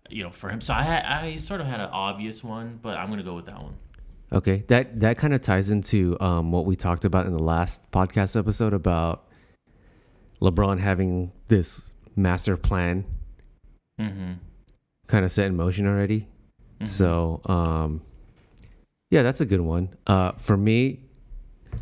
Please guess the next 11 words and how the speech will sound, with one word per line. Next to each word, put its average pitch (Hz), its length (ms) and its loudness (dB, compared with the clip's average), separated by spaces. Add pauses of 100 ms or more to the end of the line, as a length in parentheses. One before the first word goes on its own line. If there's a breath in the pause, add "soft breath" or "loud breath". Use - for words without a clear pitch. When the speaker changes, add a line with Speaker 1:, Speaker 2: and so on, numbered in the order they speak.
(400 loud breath)
Speaker 2:
yeah, 95 280 4
it 104 120 -2
took 110 160 4
me, - 160 4
like, 95 240 2
all 90 260 2
of 87 160 0
five 85 220 2
seconds 85 480 0
to, 82 500 0
um, 78 640 -2